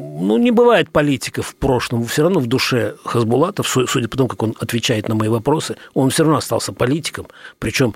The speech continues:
политиком высокого уров-, уровня, не, не, не отнекивайтесь,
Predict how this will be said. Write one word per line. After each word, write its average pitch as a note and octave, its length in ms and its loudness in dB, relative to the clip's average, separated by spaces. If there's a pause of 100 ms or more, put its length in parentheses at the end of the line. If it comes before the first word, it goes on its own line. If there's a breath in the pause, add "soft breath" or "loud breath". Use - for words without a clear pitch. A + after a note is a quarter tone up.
(180 loud breath)
политиком B2+ 460 0
высокого A#2 420 0
уров-, C3+ 340 2
уровня, D3 400 2 (180 loud breath)
не, C3+ 220 2 (260)
не, C#3 300 2 (320 loud breath)
не C3+ 100 4
отнекивайтесь, A2 1400 -4